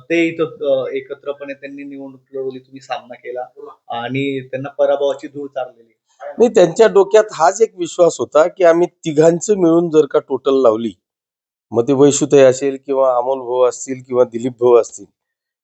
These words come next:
Speaker 2: या तिघांची जर का टोटल लावली, तर आम्ही शंभर टक्के किशोरप्पांना पाडू शकतो,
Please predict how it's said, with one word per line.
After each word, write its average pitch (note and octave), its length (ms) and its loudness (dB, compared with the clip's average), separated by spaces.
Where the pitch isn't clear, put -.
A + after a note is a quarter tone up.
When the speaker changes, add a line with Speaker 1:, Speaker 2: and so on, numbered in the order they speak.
Speaker 2:
या E3+ 120 6
तिघांची F3 680 0
जर F3 200 2
का E3 140 -2
टोटल D3 440 -4
लावली, C3+ 320 2
तर F3 140 0
आम्ही D#3 240 -2
शंभर C3 440 0
टक्के D#3 340 -10
किशोरप्पांना C3+ 760 -4
पाडू B2 300 0
शकतो, A2+ 500 -6